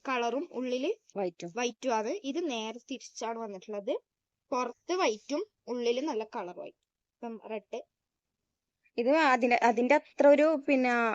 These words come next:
Speaker 2: ഏ, ഗ്ലാസ് ടൈപ്പ് പോലെ നമുക്ക് ഫീൽ ചെയ്യുന്നത്. ഇത് കാണുമ്പോ നമുക്കൊരു പ്ലാസ്റ്റിക് ടൈപ്പ് തന്നെയാണ് ഫീൽ ചെയ്യുന്നത് കേട്ടോ. അപ്പൊ അതുകൊണ്ട് തന്നെ ഇതിന് നമ്മൾ പത്ത് ഗ്രാം അൻപത് രൂപയായിട്ടാണ് കൊടുക്കുന്നത്. പത്ത് ഗ്രാം അൻപത് രൂപ.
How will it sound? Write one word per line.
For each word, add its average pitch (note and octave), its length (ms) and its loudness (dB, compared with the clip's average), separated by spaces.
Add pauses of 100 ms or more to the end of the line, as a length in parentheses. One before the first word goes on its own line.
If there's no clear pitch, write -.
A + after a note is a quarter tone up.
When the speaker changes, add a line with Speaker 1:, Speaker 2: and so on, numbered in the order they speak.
(140)
Speaker 2:
ഏ, - 120 2 (380)
ഗ്ലാസ് A3+ 460 4
ടൈപ്പ് B3+ 220 4
പോലെ C4+ 200 6
നമുക്ക് C#4 160 2
ഫീൽ D4 200 2
ചെയ്യുന്നത്. A3+ 240 6
ഇത് G#3 120 4
കാണുമ്പോ B3+ 320 4
നമുക്കൊരു C#4 280 2
പ്ലാസ്റ്റിക് C4+ 480 2
ടൈപ്പ് C4 240 4
തന്നെയാണ് C4 300 2
ഫീൽ C#4 220 0
ചെയ്യുന്നത് G#3 240 4
കേട്ടോ. G3 320 2 (420)
അപ്പൊ G#3+ 160 4
അതുകൊണ്ട് A#3+ 340 4
തന്നെ C4+ 140 2
ഇതിന് D4 220 6
നമ്മൾ A#3 260 0
പത്ത് C4 220 0
ഗ്രാം G#3+ 320 0
അൻപത് A3 380 0
രൂപയായിട്ടാണ് G#3 640 2
കൊടുക്കുന്നത്. F#3+ 600 -4 (2250)
പത്ത് G#3 200 -6
ഗ്രാം G3+ 320 -2
അൻപത് G3 320 -2
രൂപ. E3+ 180 -4